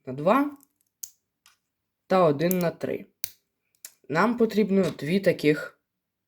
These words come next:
лапи. Так, в мене тут неправильно стоїть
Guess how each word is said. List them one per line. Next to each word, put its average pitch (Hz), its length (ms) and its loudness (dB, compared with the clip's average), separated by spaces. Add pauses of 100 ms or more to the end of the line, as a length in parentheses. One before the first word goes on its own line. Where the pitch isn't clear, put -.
(1040)
лапи. - 480 -2 (1300)
Так, - 240 -16
в 135 40 -8
мене 135 220 -4
тут - 260 -18
неправильно 127 840 -4
стоїть 131 760 -6